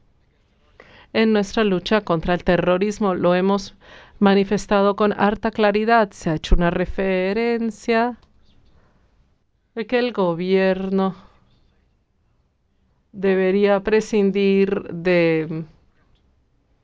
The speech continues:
amordazar a la sociedad civil. Esto no es así en el terreno. Las organizaciones de la sociedad civil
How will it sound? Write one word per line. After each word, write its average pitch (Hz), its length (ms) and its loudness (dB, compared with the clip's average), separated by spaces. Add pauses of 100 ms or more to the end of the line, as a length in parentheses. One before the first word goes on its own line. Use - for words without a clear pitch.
(280)
amordazar 196 720 0
a 185 140 0
la 170 140 -2
sociedad 185 680 -4
civil. 170 960 -2 (1120)
Esto 220 340 -4
no 233 100 -2
es 208 140 -4
así 202 240 -2
en 196 100 0
el 190 140 -2
terreno. 196 460 0
Las 175 360 -6 (200)
organizaciones 196 800 0
de 220 60 2
la 180 100 4
sociedad 202 400 -2
civil 220 320 -6